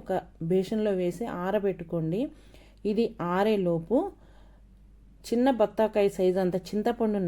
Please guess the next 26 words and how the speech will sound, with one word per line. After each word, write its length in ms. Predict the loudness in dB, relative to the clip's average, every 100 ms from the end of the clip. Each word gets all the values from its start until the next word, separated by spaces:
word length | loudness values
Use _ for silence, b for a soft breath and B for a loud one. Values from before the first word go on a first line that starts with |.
| -2
నానబెట్టేసుకొని 1000 | 0 0 0 0 -4 -6 -8 -4 -2 -2 -4 b b b b -20 -20 -20 -20 -20 -20 -20 -20 -20 -20 -20 -20 -12 -6
ఒక 160 | -4 -4 0
పావు 240 | 6 6 6
గంట 160 | 2 0
ముందు 160 | 2 4 4
నానబెట్టుకుంటే 680 | 2 2 2 0 -2 -2 0 0
మెత్తగా 400 | -4 -4 0 2
అయిపోతుందండి. 640 | 2 0 -2 0 0 0 2 2
లేదు, 220 | 2 2 0
మీకు 160 | -2 -2
టైం 200 | 0 0 2
లేదు 180 | 2 2 0
అంటే 180 | -2 -2 -2
కొంచెం 320 | -2 0 0 2
వేడి 180 | 2 2
నీళ్ళు 180 | 2 0
పోసేయండి, 440 | -2 -2 -2 -2 -4
తొందరగా 480 | -6 -6 -2 0 0 -2
నానిపోతుంది 520 | -4 -4 -6 -6 -4
ఈ 20 | -4
చింతపండు. 520 | -6 -6 -4 -2 -2 -4 -6 B B B B B -2
ఇది 140 | 2 2 2
నానిన 300 | 0 0 2
తర్వాత 400 | 0 0 -2 -2 -2 -2 -6 B B B -8
చిక్కటి 440 | -8 -2 0 0 2
గుజ్జులాగా 520 | 0 0 2 2 2